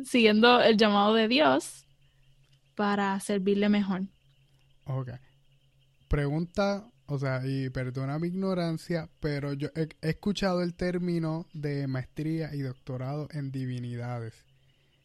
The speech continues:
Speaker 2: ¿Qué significa esto?
Speaker 1: Pues mira, yo también estoy en proceso de descubrir <laughs> bien qué significa, pero aparentemente en el mundo de la teología es la maestría como que más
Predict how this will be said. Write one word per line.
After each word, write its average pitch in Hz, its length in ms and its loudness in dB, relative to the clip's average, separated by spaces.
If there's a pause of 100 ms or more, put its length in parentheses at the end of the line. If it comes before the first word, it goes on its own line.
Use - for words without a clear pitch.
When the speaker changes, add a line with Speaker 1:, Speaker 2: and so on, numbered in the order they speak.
(160)
Speaker 2:
¿Qué 147 140 -4
significa 143 720 -6
esto? - 360 -10 (1120)
Speaker 1:
Pues 247 140 8
mira, 254 300 8
yo 226 180 8
también 330 320 4
estoy 226 380 6
en 285 220 6
proceso 294 420 6
de 294 160 8
descubrir 285 640 8
<laughs> - 1200 10
bien 277 360 10
qué 262 500 10
significa, 277 580 8
pero 220 160 4
aparentemente 226 840 2
en 220 100 6
el 220 100 6
mundo 214 280 6
de 254 100 6
la 294 140 4
teología 311 640 2
es 220 140 2
la 247 140 4
maestría 285 560 4
como 214 360 0
que 202 280 2
más 214 340 2